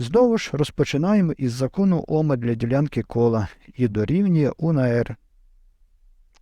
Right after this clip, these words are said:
З нього слідує, що У дорівнює добутку сили струму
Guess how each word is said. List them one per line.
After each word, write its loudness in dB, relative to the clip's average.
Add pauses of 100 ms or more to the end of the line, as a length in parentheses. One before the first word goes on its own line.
(260)
З -6
нього 4
слідує, 0 (240)
що 0 (120)
У -2
дорівнює 2 (180)
добутку 2
сили 0
струму -2